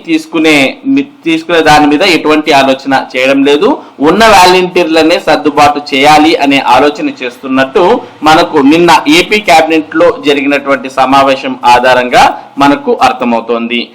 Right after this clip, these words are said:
మొత్తానికి మరి వాలంటీర్లకు ఉద్యోగ భద్రత కల్పించాలని, ఒకవేళ కల్పించని పక్షంలో సీఎం క్యాంప్ ఆఫీస్ ముట్టడి కార్యక్రమాన్ని చేపడతామంటూ వారంతా పేర్కొనడాన్ని మనం ఇక్కడ చూస్తూ ఉన్నాం.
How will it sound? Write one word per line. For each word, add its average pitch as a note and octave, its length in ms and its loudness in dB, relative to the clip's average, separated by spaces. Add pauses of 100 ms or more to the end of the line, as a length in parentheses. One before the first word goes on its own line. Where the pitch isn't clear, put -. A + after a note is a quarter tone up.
(140)
మొత్తానికి G#3 600 2
మరి F#3 280 2
వాలంటీర్లకు F#3+ 760 0
ఉద్యోగ D#3+ 320 2 (120)
భద్రత D3 320 -2 (120)
కల్పించాలని, D#3 720 0 (360)
ఒకవేళ F#3+ 340 2 (140)
కల్పించని G#3+ 500 0 (100)
పక్షంలో D3+ 460 0 (180)
సీఎం G3+ 260 -2 (140)
క్యాంప్ G3 280 2 (100)
ఆఫీస్ F#3 280 -2 (180)
ముట్టడి D#3 300 -2
కార్యక్రమాన్ని C#3 600 -2 (100)
చేపడతామంటూ C#3 800 -2 (380)
వారంతా D3+ 380 2
పేర్కొనడాన్ని C3 760 0
మనం B2 220 -2
ఇక్కడ C#3 140 -2 (440)
చూస్తూ C3 300 -4
ఉన్నాం. A#2 440 0